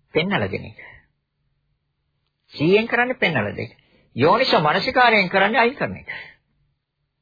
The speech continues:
අයින් කරන්නේ මොකක්ද? අනවශ්‍ය දේ. අවශ්‍ය නැති දේ අයින් කරන්න ඕනේ. එතකොට අනවශ්‍ය මොකක්ද? ඇසයි රූපයයි නිසා හැදෙන සිත ඇලෙනවා නම් අනවශ්‍යයි.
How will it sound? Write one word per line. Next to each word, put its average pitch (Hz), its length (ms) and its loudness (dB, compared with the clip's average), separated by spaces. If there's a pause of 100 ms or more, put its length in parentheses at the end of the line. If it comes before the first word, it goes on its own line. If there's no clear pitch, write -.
(600)
අයින් 175 200 -2
කරන්නේ 202 300 -8
මොකක්ද? 208 280 -16 (1300)
අනවශ්‍ය 131 400 -8
දේ. - 220 -16 (2000)
අවශ්‍ය 156 280 0
නැති 151 240 -6
දේ 175 100 -4
අයින් 139 160 -10
කරන්න - 300 -20
ඕනේ. - 320 -20 (1120)
එතකොට 127 260 -6 (280)
අනවශ්‍ය 151 400 -8
මොකක්ද? 190 320 -10 (600)
ඇසයි 196 320 2
රූපයයි 170 460 4
නිසා 123 300 0
හැදෙන 180 360 -2
සිත - 280 -4
ඇලෙනවා 214 880 0
නම් 196 160 0
අනවශ්‍යයි. - 580 -10